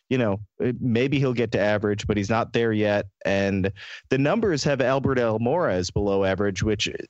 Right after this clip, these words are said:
you know, my eyes tell me differently, but I also see some balls that he's kinda stopped short on and let someone else kinda die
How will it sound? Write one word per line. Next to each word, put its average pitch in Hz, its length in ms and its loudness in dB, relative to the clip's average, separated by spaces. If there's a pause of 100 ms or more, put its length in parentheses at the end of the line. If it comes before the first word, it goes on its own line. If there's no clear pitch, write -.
(300)
you 135 140 2
know, 107 100 2
my 110 280 2
eyes 117 360 2
tell 123 200 0
me 113 100 0
differently, 131 460 0
but 160 160 0
I 151 80 2
also 156 240 0
see 143 220 0
some 139 200 0
balls 127 340 0
that 123 180 0 (100)
he's 120 200 -2
kinda 131 200 0
stopped 113 320 0
short 117 280 0
on 117 200 0
and 101 120 0
let 101 220 -2
someone 104 260 0
else 104 220 0
kinda 107 220 0
die 101 320 0